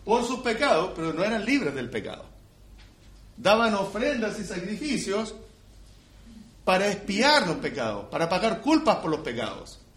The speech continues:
El de acá no. Es distinto. Dice la Escritura ahora: "Mas la Jerusalén de arriba",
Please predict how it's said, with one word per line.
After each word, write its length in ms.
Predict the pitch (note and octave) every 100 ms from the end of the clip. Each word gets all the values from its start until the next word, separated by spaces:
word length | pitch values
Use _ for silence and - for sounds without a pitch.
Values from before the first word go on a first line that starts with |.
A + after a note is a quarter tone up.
| - - - - - - - - - - - - - - - - - - - - - - - - - - - - - - - -
El 80 | B2
de 60 |
acá 180 | A#2 C3
no. 140 | A#2+ - - - - - - - - - - -
Es 100 | G#2
distinto. 600 | G#2+ A3+ D4 D4 G#2 F#2 - - - -
Dice 240 | C3+ G3
la 60 | B3
Escritura 360 | A#3+ A3+ C#4 A3+
ahora: 260 | C#3 G2+ - - - - - - - - - - - - - - -
"Mas 480 | C3+ D#3+ B3+ A3 -
la 180 | F3 F3
Jerusalén 880 | F3+ F3 F3 F3 F3 G3+ A3+ A#3 G#3 - - - - - - - _ - -
de 180 | A#2+ F3+
arriba", 800 | E3+ F3+ D4+ A3 D#3+ B3 -